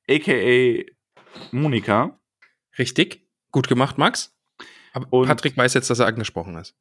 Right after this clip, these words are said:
Speaker 1: Lieber Patrick, du heißt ab sofort Rudibert vom Waldende. Dann haben wir noch den lieben Mike.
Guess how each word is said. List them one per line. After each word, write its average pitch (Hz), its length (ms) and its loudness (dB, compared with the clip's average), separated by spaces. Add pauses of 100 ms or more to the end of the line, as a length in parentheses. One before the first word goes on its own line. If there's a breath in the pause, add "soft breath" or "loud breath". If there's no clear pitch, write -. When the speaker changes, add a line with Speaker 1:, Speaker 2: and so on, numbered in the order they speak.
(160)
Speaker 1:
Lieber 139 240 2
Patrick, 170 420 -4
du 147 160 -2
heißt 156 200 -4
ab - 100 -8
sofort 131 560 -4
Rudibert 139 640 0
vom 127 360 -4
Waldende. 95 720 -2 (600)
Dann 123 140 0
haben 147 120 2
wir 147 60 0
noch 135 120 0
den 123 180 -2
lieben 117 240 -4
Mike. 87 460 0